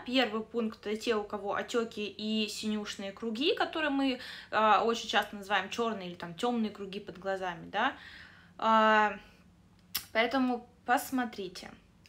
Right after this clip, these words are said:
А, по поводу кремов,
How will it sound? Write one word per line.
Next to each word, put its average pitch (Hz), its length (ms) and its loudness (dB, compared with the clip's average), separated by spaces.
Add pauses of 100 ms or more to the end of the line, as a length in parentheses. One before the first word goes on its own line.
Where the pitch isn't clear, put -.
(120)
А, 226 280 4
по 226 120 0
поводу 254 840 2 (360)
кремов, 294 480 4